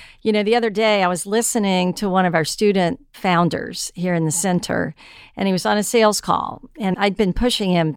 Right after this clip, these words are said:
to get his product out there 'cause he wants to raise money, but he hasn't really proven it in the marketplace. So I was pushing him on that.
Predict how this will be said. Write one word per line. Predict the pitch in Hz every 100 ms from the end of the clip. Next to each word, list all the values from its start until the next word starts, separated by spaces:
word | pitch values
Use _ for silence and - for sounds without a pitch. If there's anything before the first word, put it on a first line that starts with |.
| -
to | 185
get | 185
his | 170
product | - 185 170 151 -
out | 160 -
there | 156
'cause | - 180
he | 202
wants | 247 240
to | -
raise | 220 196 180
money, | 202 202 196 185
but | 170
he | 170
hasn't | 190 190 -
really | 180 165
proven | 156 185 175 170
it | 165 - - _ _
in | 175
the | 170
marketplace. | 165 160 - - 151 151 147
So | -
I | 175 165
was | 170
pushing | - 277 254 214
him | 185
on | 175 170
that. | 165 160